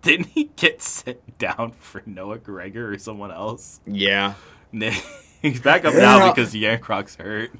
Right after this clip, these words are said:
Speaker 2: Yeah.
Speaker 1: But, oh, that's funny right there. <laughs> How long do you have him for?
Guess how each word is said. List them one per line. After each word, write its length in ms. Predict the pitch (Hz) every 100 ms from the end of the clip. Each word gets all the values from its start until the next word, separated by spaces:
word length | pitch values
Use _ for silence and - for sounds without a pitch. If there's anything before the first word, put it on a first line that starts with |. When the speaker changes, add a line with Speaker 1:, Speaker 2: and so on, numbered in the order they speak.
| _
Speaker 2:
Yeah. 320 | 101 92 87
Speaker 1:
But, 80 | 101 - - - - - -
oh, 180 | 101 98
that's 160 | 101
funny 420 | - - 87 90 82
right 180 | 85
there. 220 | 101 104 - -
<laughs> 140 | - -
How 240 | 190 220 -
long 200 | 127 127
do 140 | 110
you 80 | 110 -
have 240 | 87 90
him 180 | 82 87
for? 260 | - -